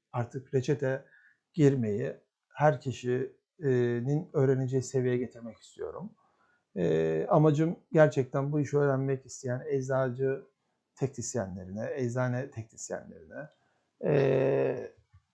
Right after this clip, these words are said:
yardımcı eczacılarımıza, eczacılarımıza yardımcı olmak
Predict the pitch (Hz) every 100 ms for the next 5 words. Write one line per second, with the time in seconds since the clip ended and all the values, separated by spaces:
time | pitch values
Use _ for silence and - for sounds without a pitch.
0 | _ _ _ - 151 147 151 139 139 123
1 | 123 110 110 101 92 90 95 117 160 _
2 | _ _ 156 139 143 127 120 98 101 139
3 | 170 - - 165 156 127 123 104 101